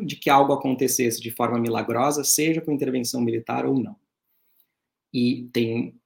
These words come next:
uma coisa maravilhosa em termos sociológicos de apropriação simbólica, até de sequestro cultural,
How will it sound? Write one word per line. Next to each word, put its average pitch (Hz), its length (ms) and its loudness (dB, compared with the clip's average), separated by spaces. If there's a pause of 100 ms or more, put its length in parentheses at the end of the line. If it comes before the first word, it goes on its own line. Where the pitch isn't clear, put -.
(120)
uma 117 200 -4
coisa 117 260 0
maravilhosa 117 580 0
em 113 80 -6
termos 110 400 -2
sociológicos 110 1200 -4
de 107 380 -4
apropriação 113 1040 -4
simbólica, 117 720 2
até 113 160 -4
de 113 120 -6
sequestro 120 500 -2
cultural, 117 520 -4